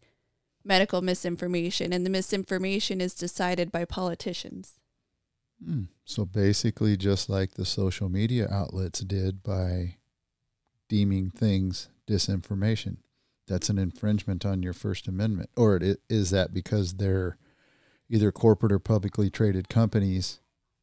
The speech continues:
Speaker 2: that they're not held to the same standard?
Speaker 1: It seems like the standards are different on who's held to what, but it also seems like the standards are, "Did you do what we say, said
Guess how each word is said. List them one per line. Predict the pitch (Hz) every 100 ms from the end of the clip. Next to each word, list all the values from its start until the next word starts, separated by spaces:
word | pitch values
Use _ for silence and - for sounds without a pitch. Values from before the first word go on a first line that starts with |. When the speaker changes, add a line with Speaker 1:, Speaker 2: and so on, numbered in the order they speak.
| _ _
Speaker 2:
that | - 95 -
they're | 104
not | 95 90
held | 95 92
to | 98
the | 90 90
same | 101 90
standard? | 87 - 95 80 - - _ _ _ _ _ _ _ _
Speaker 1:
It | - 208
seems | - 247 254
like | 226
the | 202
standards | 214 202 190 185 180 - -
are | 185 185
different | 190 175 180 185 202 247 -
on | 180 185
who's | 208 196 196
held | 202 180
to | 175
what, | 175 165
but | 190 190
it | 175 202 196 -
also | 180 180 190
seems | - 170 175 208 185
like | 175 175
the | 185
standards | - 175 175 180 180
are, | 180
"Did | 175 185
you | 208
do | 214 226
what | 226
we | 220
say, | 220 214 208 202 -
said | - - 202 202 233